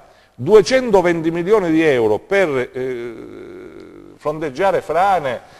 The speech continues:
e rischio idrogeologico, e dopo cinque anni di quei duecentoventi milioni erano stati spesi soltanto sette milioni solo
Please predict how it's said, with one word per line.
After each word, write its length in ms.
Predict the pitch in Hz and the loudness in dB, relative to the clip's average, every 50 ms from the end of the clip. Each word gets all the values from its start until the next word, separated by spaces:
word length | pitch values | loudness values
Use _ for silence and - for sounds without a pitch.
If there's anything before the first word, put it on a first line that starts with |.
| - _ | -20 _
e 120 | - 135 139 | -2 -2 0
rischio 480 | 139 185 190 - - - 139 135 139 - | 0 0 -4 -4 -4 -2 0 0 0 0
idrogeologico, 1080 | 143 139 143 147 143 135 123 127 139 139 131 117 104 90 90 120 156 196 208 - - - - - - - _ _ | -4 -4 0 0 0 0 0 0 2 4 4 4 4 2 -2 -6 -2 -2 -2 -2 -2 -16 -20 -20 -20 -20 _ _
e 200 | - 247 247 214 | 4 4 4 4
dopo 380 | 175 170 233 269 - - 247 220 | 2 6 6 6 6 6 0 0
cinque 380 | - - 233 220 226 202 220 220 | 0 -2 -8 -6 -4 0 4 6
anni 320 | 208 190 170 147 139 143 | 6 6 4 4 0 -4
di 120 | 160 185 175 | -4 -4 -4
quei 220 | - 262 262 233 | -2 -2 -2 0
duecentoventi 720 | 196 185 185 165 233 240 226 202 185 170 180 175 170 165 165 | 2 0 0 0 0 -4 -2 -2 -2 -2 -2 -4 -2 -4 -4
milioni 360 | 165 165 165 165 156 143 143 | -4 -2 -2 0 0 0 -2
erano 200 | 160 185 196 185 | -2 -4 -4 -6
stati 260 | - - 214 190 185 | -4 -4 -4 -4 -4
spesi 380 | - - - 180 165 139 - 135 | -6 -6 -4 -4 -4 -4 -4 -8
soltanto 600 | 131 165 185 185 - - 240 247 226 202 165 151 | -6 -6 -6 -6 -4 -4 -4 -4 -2 -2 -4 -4
sette 400 | - - 247 262 - - - 185 | -2 0 0 0 0 0 -4 -4
milioni 440 | 170 190 208 233 254 262 247 214 190 | -4 -4 -6 2 4 4 4 4 0
solo 420 | 180 - 226 233 208 185 156 - | -2 0 0 2 2 2 0 -2